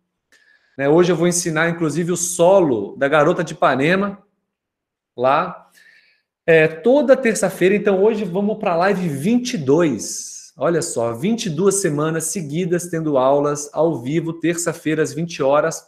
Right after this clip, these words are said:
para maiores de cinquenta anos.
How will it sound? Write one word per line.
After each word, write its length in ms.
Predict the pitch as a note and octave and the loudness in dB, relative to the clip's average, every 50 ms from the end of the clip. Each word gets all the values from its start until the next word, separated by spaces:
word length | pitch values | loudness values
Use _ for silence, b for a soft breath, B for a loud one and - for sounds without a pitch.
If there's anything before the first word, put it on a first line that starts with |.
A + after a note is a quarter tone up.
| _ - | _ -2
para 320 | E3+ E3 F3 F#3+ G3 F#3+ | 0 2 2 2 0 -2
maiores 540 | F#3+ F#3+ F3+ E3 D3+ D3 D3+ D#3+ E3 E3 D3+ | -2 -2 -2 0 0 0 0 0 0 -2 -2
de 120 | D3+ D#3+ | -6 -8
cinquenta 520 | D3+ - E3 E3 E3 D#3 D3 D3 D3+ D3+ E3 | -8 -8 -10 -10 -8 -8 -8 -6 -6 -6 -6
anos. 640 | C#3+ B2 A2 G#2 G2 G2+ _ - - - - _ | -4 -6 -6 -8 -12 -16 _ -20 -20 -20 -20 _